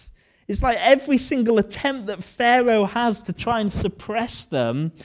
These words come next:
is actually just another way that God use, works to bring about his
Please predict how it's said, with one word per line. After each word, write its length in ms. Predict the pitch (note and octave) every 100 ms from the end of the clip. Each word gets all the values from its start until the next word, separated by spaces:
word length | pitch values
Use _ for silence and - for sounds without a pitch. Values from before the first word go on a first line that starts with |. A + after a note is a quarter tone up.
| - -
is 140 | F#3
actually 420 | B3+ D#4 - A3+ F#3
just 260 | F#3 -
another 300 | F3 G3 F3
way 220 | D#3+ D#3+
that 180 | C#3 D#3
God 260 | D3 D#3+ D#3
use, 340 | C3 A#2+ A#2
works 600 | B2+ B2 A#2 G#2+ - - _ _ -
to 80 | B2+
bring 280 | C#3 C3+
about 360 | C3 C3 A#2+ A#2+
his 200 | B2+